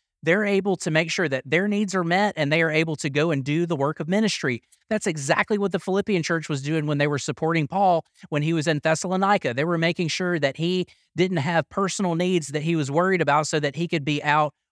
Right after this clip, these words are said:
working in the vineyard. He could be toiling for, uh, he could be working for souls. He could be sharing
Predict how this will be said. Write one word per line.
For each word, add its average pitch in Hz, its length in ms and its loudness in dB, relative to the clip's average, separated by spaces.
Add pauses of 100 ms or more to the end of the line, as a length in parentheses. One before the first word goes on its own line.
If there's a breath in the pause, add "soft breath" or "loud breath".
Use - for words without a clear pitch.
working 143 640 0 (240 loud breath)
in 156 380 0 (120)
the 165 120 0
vineyard. 160 420 2
He 156 120 2
could 165 160 -2
be 139 120 0
toiling 170 640 0
for, 156 440 0 (340)
uh, 131 280 -2
he 165 180 -2
could 175 100 0
be 156 100 2
working 175 420 0
for 170 140 -4
souls. 180 540 0
He 160 140 -4
could 151 120 -2
be 147 80 -2
sharing 180 460 -2